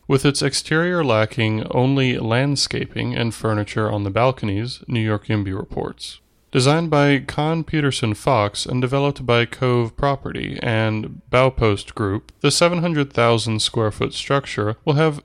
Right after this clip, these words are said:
retail on the bottom floor with its offices above, including ones with floor-to-ceiling windows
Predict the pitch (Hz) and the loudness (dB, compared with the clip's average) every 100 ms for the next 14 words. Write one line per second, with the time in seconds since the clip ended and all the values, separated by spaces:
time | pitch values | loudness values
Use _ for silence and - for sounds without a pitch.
0 | - 143 165 - 117 107 110 113 107 104 | -4 -2 -2 0 2 2 2 0 2 4
1 | 104 104 98 - 135 117 107 - 127 117 | 4 2 -4 -4 0 2 2 0 -2 -2
2 | 120 - 110 104 - - 110 110 123 117 | -2 -2 -2 -2 -4 -2 0 2 2 2
3 | - - - 156 - 160 156 151 139 123 | -2 -12 -6 -6 0 2 4 2 2 2
4 | 139 139 135 123 120 - - 135 139 135 | 2 2 0 0 -4 -4 -4 0 0 0
5 | 123 - 110 107 104 131 139 104 101 101 | -4 -2 0 0 0 0 2 2 2 0